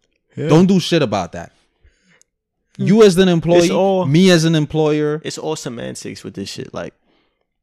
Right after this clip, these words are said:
Speaker 1: the fact that you probably won't, people, you won't see the effects of breathing in asbestos for two years until maybe later on.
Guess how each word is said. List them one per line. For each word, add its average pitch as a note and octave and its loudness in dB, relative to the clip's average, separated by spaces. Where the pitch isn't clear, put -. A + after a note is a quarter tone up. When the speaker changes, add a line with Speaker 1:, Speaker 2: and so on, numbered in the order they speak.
Speaker 1:
the A2+ -10
fact C3 0
that B2 0
you C3+ -4
probably B2+ 0
won't, A2+ -4
people, D#3+ -2
you C#3+ -2
won't D#3+ -2
see - -2
the C3+ 0
effects A2 -4
of F#2+ -4
breathing G#2+ -4
in G2+ -4
asbestos G2 -8
for F#2 -14
two F#2+ -12
years F2 -12
until F2 -12
maybe F#2 -16
later D#2+ -16
on. C#2+ -20